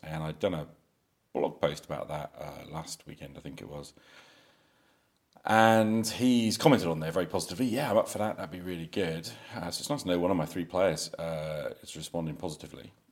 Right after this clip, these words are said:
Um, but the second thing is he then posted on to my link to that from Patreon. He's a patron, which is fantastic, and thank you, Andy.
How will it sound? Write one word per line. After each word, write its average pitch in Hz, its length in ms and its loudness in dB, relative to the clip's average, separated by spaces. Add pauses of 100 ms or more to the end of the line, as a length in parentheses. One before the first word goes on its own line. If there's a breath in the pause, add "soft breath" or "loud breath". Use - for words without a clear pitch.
(120)
Um, 90 220 -6
but 82 120 -2
the - 60 -8
second 156 220 -2
thing 113 120 2
is 87 100 -4
he 98 60 -6
then 110 220 0
posted 107 380 -2
on 85 240 -2
to 80 480 -8
my 80 140 -2
link 92 320 -2
to - 120 -10
that - 380 -10
from - 300 -14
Patreon. 76 420 -12
He's 82 200 -10 (400)
a 82 60 -12
patron, 92 480 -12
which - 120 -20
is - 80 -20
fantastic, - 460 -12
and - 80 -16
thank 80 200 -14
you, 76 60 -8
Andy. 76 220 -8